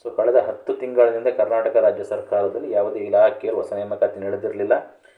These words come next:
So ಹಾಗಾಗಿ ಎಲ್ಲ ಹೊಸ ನೇಮಕಾತಿಗಳನ್ನ ರಾಜ್ಯ ಸರ್ಕಾರವೇ ಏನ್ ಮಾಡಿತ್ತು, ಸ್ಥಗಿತಗೊಳಿಸಿತ್ತು. So ಡಿಗ್ರಿ, ಮಾಸ್ಟರ್ ಡಿಗ್ರಿ ಪಡೆದವರು ಸರ್ಕಾರಿ ಉದ್ಯೋಗ ಸಿಗದೆ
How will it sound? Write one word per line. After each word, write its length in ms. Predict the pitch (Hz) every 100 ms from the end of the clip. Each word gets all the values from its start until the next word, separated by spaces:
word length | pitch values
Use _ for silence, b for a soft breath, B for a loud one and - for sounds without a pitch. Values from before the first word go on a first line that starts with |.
| b _ -
So 120 | 135
ಹಾಗಾಗಿ 360 | 120 127 143
ಎಲ್ಲ 420 | 135 117 135 160 139
ಹೊಸ 240 | 117 - 143 - - 113
ನೇಮಕಾತಿಗಳನ್ನ 920 | 113 117 113 113 - 113 113 107 143
ರಾಜ್ಯ 280 | 117 104 -
ಸರ್ಕಾರವೇ 800 | - 101 - 104 107 - - - _
ಏನ್ 140 | 117 110
ಮಾಡಿತ್ತು, 360 | 101 101 -
ಸ್ಥಗಿತಗೊಳಿಸಿತ್ತು. 1200 | - - - 107 - 113 104 98 95 - - - _ _ _ _ -
So 320 | 135 139 139 - -
ಡಿಗ್ರಿ, 480 | 120 120 127 120 120
ಮಾಸ್ಟರ್ 400 | 123 113 - 120
ಡಿಗ್ರಿ 520 | 110 107 104 110 - -
ಪಡೆದವರು 440 | 113 110 110 131
ಸರ್ಕಾರಿ 560 | 104 95 - 113 117 113
ಉದ್ಯೋಗ 400 | 104 110 113 113
ಸಿಗದೆ 640 | - 110 113 151 151